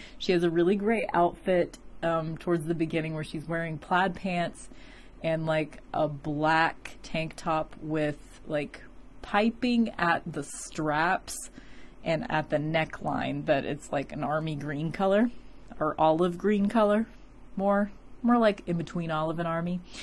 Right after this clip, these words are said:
And it's, um, it's just a lot of fun. It's just a good episode. And her hair's pretty good. It's at a good point right now. She's still got wispy bangs, which aren't really my thing, but it works on her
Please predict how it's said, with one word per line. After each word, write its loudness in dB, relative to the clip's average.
And 2
it's, 0
um, 2
it's 0
just 4
a 2
lot 8
of 0
fun. 0
It's -6
just -4
a 4
good 0
episode. 0
And 4
her 6
hair's 6
pretty 4
good. 6
It's 2
at 8
a 6
good 4
point 2
right 0
now. -2
She's -4
still 2
got 4
wispy 2
bangs, 0
which -2
aren't 2
really 0
my 2
thing, -4
but 4
it 6
works 2
on 2
her -2